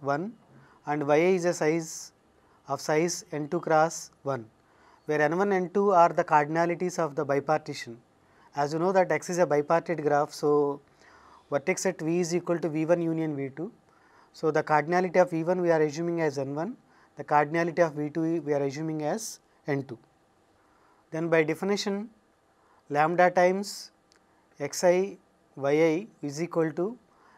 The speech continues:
lambda U I, which is equal to A U I. So, which is equal to zero B, B transpose zero into X I, Y I. So, which is equal to B Y I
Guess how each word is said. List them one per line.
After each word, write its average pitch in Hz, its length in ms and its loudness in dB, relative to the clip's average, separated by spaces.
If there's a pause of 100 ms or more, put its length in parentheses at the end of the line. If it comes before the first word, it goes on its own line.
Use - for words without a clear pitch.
(120)
lambda 160 400 2
U 160 260 2
I, 151 220 4 (680)
which - 180 -14
is 151 140 -6
equal 170 320 0
to 180 140 -2
A 160 300 2
U 147 200 0
I. 127 180 -6 (680)
So, 151 240 -2
which 147 160 -6
is 151 160 -6
equal 180 400 0
to 160 260 -8 (640)
zero 170 320 0
B, 175 280 -2
B 156 200 -6
transpose 160 600 -4
zero 147 420 -4 (720)
into 180 380 -6 (440)
X 143 220 -4
I, 185 280 4 (880)
Y 147 100 0
I. 151 300 0 (720)
So, 156 180 -4
which 151 180 -4
is 151 140 -6
equal 180 320 -2
to 185 320 -4 (880)
B 175 200 0
Y 175 100 6
I 185 360 0